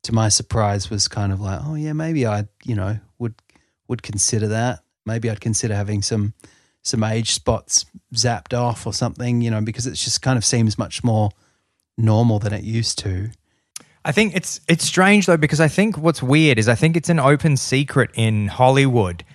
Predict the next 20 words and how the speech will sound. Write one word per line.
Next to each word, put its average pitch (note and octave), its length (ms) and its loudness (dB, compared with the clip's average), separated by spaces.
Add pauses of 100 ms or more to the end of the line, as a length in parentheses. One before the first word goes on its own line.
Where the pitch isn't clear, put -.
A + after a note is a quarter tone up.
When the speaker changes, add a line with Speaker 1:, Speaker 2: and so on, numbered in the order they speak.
(320)
Speaker 2:
but B2+ 240 0
the, A#2+ 380 6
Speaker 1:
Mm. G2+ 80 4
Speaker 2:
but C#3+ 120 2
high D#3+ 240 4
profile C#3 800 4 (240)
Hollywood C3+ 380 2
stars A#2+ 420 4
still B2+ 280 0
refuse A#2+ 680 4
to - 100 -4
talk B2 320 4
about A2+ 280 4
it. G2 40 -8
It's - 100 -8
like C3 100 -2
there's A#2+ 120 -6
a A#2+ 60 -2
tier F3 560 2
underneath B2 920 0